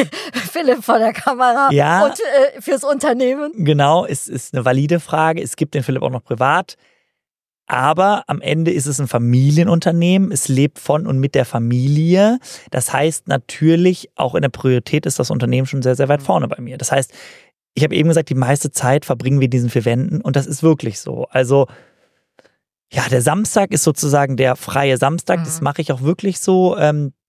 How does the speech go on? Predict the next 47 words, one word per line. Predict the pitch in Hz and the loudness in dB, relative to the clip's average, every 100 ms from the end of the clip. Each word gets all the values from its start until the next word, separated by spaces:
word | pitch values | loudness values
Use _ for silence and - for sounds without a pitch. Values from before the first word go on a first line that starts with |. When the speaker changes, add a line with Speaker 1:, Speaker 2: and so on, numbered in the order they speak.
| - | -2
Speaker 2:
da | 131 | -2
ist | - 131 - | -2 -2 -2
dann | |
das | 120 - | -2 -2
Handy | 196 196 | 0 2
weg, | 175 175 170 - | 2 2 0 -4
da | 143 | -2
wird | 123 127 | -2 0
dann | 123 123 123 120 101 | 0 0 -4 -4 -6
fokussiert, | - 135 - 143 _ - 214 | -4 -2 0 -2 _ -18 -8
hast | 120 | -4
ja | - | -2
eben | 120 | -2
die | 117 | -2
zwei | 123 | 0
Hunde | 147 208 | 2 2
gesehen, | 180 160 165 170 | 2 2 2 2
so | 160 160 151 | 4 4 4
auf | - | 0
die | 131 | -2
Familie, | 139 151 180 180 180 160 - - | 0 2 4 6 4 2 -4 -10
mit | - 165 | -2 2
der | 175 | 2
Familie | 165 160 160 | 2 0 -2
Zeit | - 151 | 0 0
verbringen, | 147 139 139 | 0 -2 -2
raus | 127 135 135 | 0 -2 -2
in | 131 | -4
die | |
Natur, | 120 117 - 180 180 160 | -2 -4 -2 4 4 4
durchatmen, | 165 165 156 147 156 151 147 143 | 4 2 2 0 0 0 -2 -2
genau. | 135 143 131 120 - - - - - | -6 -4 -2 -4 -10 -20 -20 -12 -4
Aber | 131 131 131 127 | 0 2 4 2
ich | |
war | 127 | 0
jetzt | 120 | -2
letztes | 143 135 - | -2 -4 -4
Wochenende | 127 135 120 | -4 -4 -4
komplett | 120 123 - | -4 -4 -4
zum | 120 | -6
Beispiel | 107 | -4
in | 120 | -4
Wien | 123 170 175 175 160 175 - - | 0 2 2 2 -2 -4 -6 -6
mit | - | -4
anderen | - 139 | -2 -2
Unternehmern. | 143 143 139 143 | -2 -2 0 0
Also | - 151 | 0 2